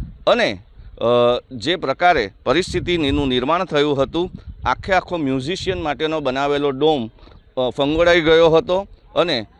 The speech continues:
હાલ આપ જોઈ શકો છો શું સ્થિતિનું નિર્માણ થયું છે. અ, આખો ડોમ ઉડીને પાછળની તરફ, અ, ફંગોળાઈ ગયો હતો. સારી વાત એ હતી કે વરસાદ શરૂ થતાની સાથે જ,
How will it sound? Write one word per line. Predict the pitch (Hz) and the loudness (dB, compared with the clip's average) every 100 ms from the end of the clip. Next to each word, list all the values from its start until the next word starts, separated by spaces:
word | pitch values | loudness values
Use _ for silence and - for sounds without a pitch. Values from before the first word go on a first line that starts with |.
| _ - _ - | _ -20 _ -2
હાલ | 156 160 120 - | 2 4 2 0
આપ | 139 | 0
જોઈ | 120 156 | 0 -2
શકો | 165 160 151 | -2 -4 -4
છો | 147 156 | -2 -4
શું | - 156 | -4 -8
સ્થિતિનું | - 139 117 147 147 | -8 -10 -6 -6 -4
નિર્માણ | 131 117 120 | -4 -2 -4
થયું | 117 110 107 | -2 -4 -6
છે. | - 95 92 - - - | -6 -10 -10 -20 -18 -8
અ, | 104 120 120 | -2 0 0
આખો | 127 - 147 | -4 0 0
ડોમ | 139 165 180 | 2 2 2
ઉડીને | 143 151 165 | -2 0 0
પાછળની | 170 117 117 147 147 | -2 -2 -2 -4 -4
તરફ, | 147 147 160 - - | -4 -2 -2 -4 -4
અ, | 117 | -4
ફંગોળાઈ | 123 123 139 147 147 | -4 -4 -2 0 0
ગયો | 143 151 | 0 0
હતો. | 147 139 165 180 - - - - | 0 0 0 -2 -6 -12 -14 -6
સારી | - 151 190 | 2 4 6
વાત | 196 180 | 4 4
એ | 190 185 | 2 2
હતી | 160 196 | 0 -4
કે | 190 | -2
વરસાદ | 175 135 120 165 165 | -2 -2 -2 -2 -2
શરૂ | - 147 165 | -2 -4 -4
થતાની | 151 139 156 165 | -6 -4 -2 -4
સાથે | 160 - 110 - 180 | -4 2 2 4 2
જ, | 185 | 2